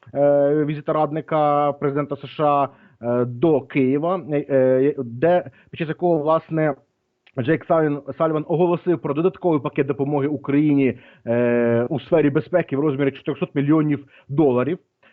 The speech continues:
Е, приїзд Салівана в Україну є важливим позитивним сигналом, адже він означає, що Вашингтон надалі готовий підтримувати українців у ці важкі часи. І в цьому контексті, е,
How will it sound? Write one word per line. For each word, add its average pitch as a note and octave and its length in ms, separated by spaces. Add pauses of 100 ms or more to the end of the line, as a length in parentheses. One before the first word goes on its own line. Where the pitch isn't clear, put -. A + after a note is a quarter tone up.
(120)
Е, C3+ 120
приїзд A3+ 300
Салівана F3+ 380
в D#3 60
Україну E3 360
є D#3 120
важливим E3 500
позитивним B2+ 640
сигналом, C#3 640
адже C3+ 280
він D#3 160
означає, C#3+ 480
що C3+ 160
Вашингтон C#3 580 (220)
надалі D#3+ 420
готовий D3+ 440
підтримувати C#3+ 640
українців C#3 540
у C3+ 60
ці C#3 180
важкі C3 280
часи. B2+ 460 (320)
І D#3+ 80
в - 40
цьому G#3+ 200
контексті, G3 680
е, D#3+ 100